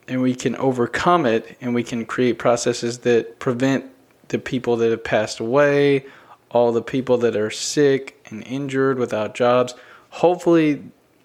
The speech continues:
we will see the opportunities to make a better world and to save more people and become better people. And so today I'm gonna be zeroing in on kinda like times like these.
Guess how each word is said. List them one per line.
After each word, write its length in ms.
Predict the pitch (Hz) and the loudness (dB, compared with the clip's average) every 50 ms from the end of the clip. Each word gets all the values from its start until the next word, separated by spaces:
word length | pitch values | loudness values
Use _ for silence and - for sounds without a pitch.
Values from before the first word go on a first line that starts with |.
| _ | _
we 240 | - 127 127 135 139 | -10 -4 -2 -2 0
will 500 | 135 131 131 127 123 120 117 117 - - | 0 2 2 4 4 4 4 2 0 -4
see 200 | - - - 156 | -8 -4 -2 0
the 160 | 160 151 139 | 2 2 4
opportunities 720 | 123 127 127 - 131 - - - 170 156 147 139 131 123 120 | 4 2 2 -2 -6 -8 -6 -6 -4 -2 -2 0 -2 -2 -4
to 160 | - - - | -6 -12 -8
make 400 | - 127 123 123 120 - - - _ - - - _ _ _ - | -4 -2 0 0 -2 -2 -8 -18 _ -20 -20 -20 _ _ _ -4
a 80 | 135 123 | -4 -2
better 340 | 123 131 135 139 135 131 | 0 2 2 4 4 4
world 560 | 123 117 113 120 120 117 104 98 92 90 - - - | 4 4 4 4 4 4 4 2 0 -2 -6 -10 -12
and 140 | 127 123 120 | -8 -6 -6
to 60 | 117 | -4
save 380 | - - 135 127 127 117 123 | -4 -2 0 0 0 -2 -2
more 240 | 120 120 127 135 139 | -4 -2 -2 -2 -2
people 460 | 139 - 143 131 123 - 123 120 117 | -4 -4 -6 -4 -4 -2 0 0 0
and 160 | 110 110 117 113 | 0 -2 -2 -4
become 240 | 107 - - 113 | -4 -2 -4 -6
better 260 | - - 120 120 117 113 | -2 0 0 2 0 0
people. 460 | - - 131 120 - - 107 - - - - - - - - - _ _ _ _ _ - | 0 0 -2 -2 -2 -4 -8 -10 -12 -20 -20 -20 -20 -20 -20 -20 _ _ _ _ _ -4
And 260 | 131 135 139 131 - | -4 -2 -2 -2 0
so 140 | - 165 147 | 0 2 2
today 260 | 147 139 180 202 202 | 2 2 2 2 2
I'm 60 | 190 | 2
gonna 80 | 170 156 | 0 0
be 140 | 151 143 | 0 0
zeroing 600 | 127 123 127 139 160 175 180 170 160 151 143 139 139 | -2 -2 0 2 2 4 4 4 2 2 0 -2 -2
in 180 | 143 143 135 | -2 0 0
on 380 | 120 113 113 113 113 110 110 113 - _ _ _ _ _ _ _ _ _ _ _ _ _ - _ _ - - _ _ _ | 0 2 0 0 0 -4 -6 -10 -14 _ _ _ _ _ _ _ _ _ _ _ _ _ -20 _ _ -20 -20 _ _ _
kinda 220 | - - - 170 175 | -8 -4 0 2 4
like 300 | 165 160 147 131 117 - | 4 4 2 2 -2 -6
times 400 | - - - 160 160 160 151 - | -6 -4 -2 -2 -2 -2 0 0
like 260 | 147 123 123 - - | 0 0 0 -2 -2
these. 440 | - 139 135 123 110 107 - - | -2 0 0 0 -2 -4 -10 -16